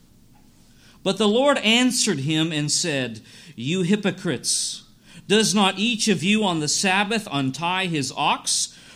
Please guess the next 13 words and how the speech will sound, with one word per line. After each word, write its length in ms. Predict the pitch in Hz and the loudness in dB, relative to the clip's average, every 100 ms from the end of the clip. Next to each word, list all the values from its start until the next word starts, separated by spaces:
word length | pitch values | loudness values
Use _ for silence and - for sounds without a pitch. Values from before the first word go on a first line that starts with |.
| 202 | -4
or 160 | 180 175 | 0 2
his 240 | 151 117 | 0 0
donkey 500 | 165 180 233 254 240 | 4 4 4 0 -2
from 320 | 226 139 117 | -2 -4 -4
the 80 | 113 | -2
stall 720 | - - 202 240 285 302 285 - - - - - | 0 0 0 0 -2 -4 -8 -18 -20 -20 -20 -10
and 220 | 117 127 | -6 -2
lead 260 | 151 214 202 | 0 2 2
him 120 | 170 | 2
away 380 | 139 151 190 208 | 2 2 0 0
to 160 | 185 | -4
water 520 | 110 110 160 233 262 | -6 -2 -2 -2 -4
him? 520 | 262 233 247 277 294 | -6 -6 -4 -4 -8